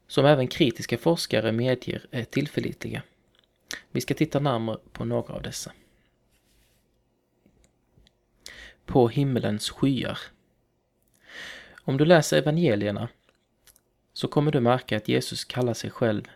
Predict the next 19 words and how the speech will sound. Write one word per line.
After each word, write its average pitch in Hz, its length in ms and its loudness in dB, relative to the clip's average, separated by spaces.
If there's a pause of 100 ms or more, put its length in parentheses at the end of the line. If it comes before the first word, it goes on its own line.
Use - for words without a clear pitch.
(120)
människosonen 120 1000 -4
väldigt - 320 -4
ofta, - 280 -12 (480)
faktiskt - 380 0
sextiotvå - 640 -2
gånger. 120 400 -6 (1000)
Vi 120 120 0
hittar 147 260 4
uttrycket 139 560 0
på 113 80 -4
bara 117 200 4
fyra 131 420 0
andra 123 220 0
ställen 110 460 -2
utanför 117 380 -4
evangelierna, 117 640 -2 (720)
vilket 143 300 0
gör 160 140 10
att - 300 0